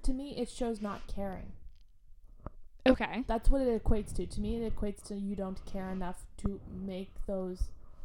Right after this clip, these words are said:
Speaker 1: efforts to ensure that you're there on time. That's how I see it.
Speaker 2: Okay. So what if this person doesn't, they
Speaker 1: Care about me?
Speaker 2: No, they're like, "Hey,
Speaker 1: Welcome to my
Speaker 2: I
Speaker 1: life.
Speaker 2: wanna take you out to dinner."
Speaker 1: Yeah.
Speaker 2: You get there on time.
Speaker 1: Yeah.
Speaker 2: At a busy restaurant.
Speaker 1: Yeah.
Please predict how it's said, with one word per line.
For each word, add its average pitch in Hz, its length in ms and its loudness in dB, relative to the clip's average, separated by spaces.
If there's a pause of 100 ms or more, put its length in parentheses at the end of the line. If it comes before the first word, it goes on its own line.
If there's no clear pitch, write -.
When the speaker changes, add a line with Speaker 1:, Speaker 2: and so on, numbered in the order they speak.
(300)
Speaker 1:
efforts 202 380 -2
to - 220 0
ensure 196 360 -2
that 170 160 -4
you're 165 140 -6
there 165 180 -6
on 147 160 -6
time. - 240 -8 (200)
That's - 240 4
how 196 160 2
I 175 100 -6
see - 220 -10
it. - 240 -8
Speaker 2:
Okay. 226 340 4
So - 180 -2
what 269 200 8
if - 120 2
this 294 300 6 (500)
person 226 640 6
doesn't, 214 440 6 (640)
they 226 180 10
Speaker 1:
Care 220 180 4
about 214 220 0
me? 247 180 -4
Speaker 2:
No, 240 200 8
they're 233 140 6
like, 226 140 0
"Hey, 202 180 6
Speaker 1:
Welcome 185 300 2
to 180 60 0
my 170 120 -2
Speaker 2:
I 165 40 -4
Speaker 1:
life. 233 140 2
Speaker 2:
wanna 254 260 8
take 262 200 4
you 247 120 10
out - 120 6
to 220 100 6
dinner." 170 280 4 (160)
Speaker 1:
Yeah. 180 160 -6 (520)
Speaker 2:
You 254 120 -6
get 214 180 -2
there 254 120 2
on 285 160 6
time. 185 340 2 (140)
Speaker 1:
Yeah. 247 140 -8 (440)
Speaker 2:
At 214 100 2
a 214 60 -4
busy 208 280 -8
restaurant. 180 580 -8
Speaker 1:
Yeah. 226 160 -2